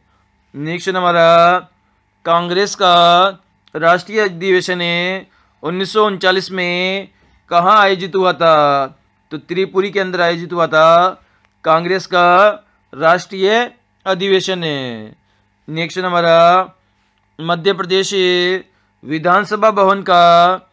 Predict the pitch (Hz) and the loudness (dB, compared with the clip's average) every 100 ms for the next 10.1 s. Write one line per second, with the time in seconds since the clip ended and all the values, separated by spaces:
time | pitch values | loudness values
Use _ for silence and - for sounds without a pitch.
0 | _ _ - 160 170 202 185 170 151 139 | _ _ -12 0 2 2 0 -2 -2 -2
1 | 135 135 _ _ _ _ 160 156 160 190 | -6 -14 _ _ _ _ -6 -6 -2 -2
2 | 175 170 165 165 170 175 165 _ _ _ | 0 -2 -2 -4 -2 -4 -8 _ _ _
3 | 131 151 175 185 196 190 180 180 170 165 | -10 -2 0 0 0 0 2 -2 -2 0
4 | 165 175 185 180 _ _ _ - 147 156 | 0 0 -2 -6 _ _ _ -12 -10 -4
5 | 180 170 165 180 180 190 196 208 _ _ | -6 -6 -6 -6 -4 -2 -2 -4 _ _
6 | _ _ 127 156 175 190 185 170 170 180 | _ _ -10 -4 -2 -2 -4 0 0 2
7 | 190 240 240 _ - 180 185 185 185 170 | 4 4 0 _ -12 -2 2 2 2 -4
8 | 147 131 117 120 139 _ _ _ _ 143 | -4 -6 -10 -14 -20 _ _ _ _ -14
9 | 160 175 170 185 175 170 165 165 165 175 | -10 -10 -8 -6 -2 2 4 4 4 2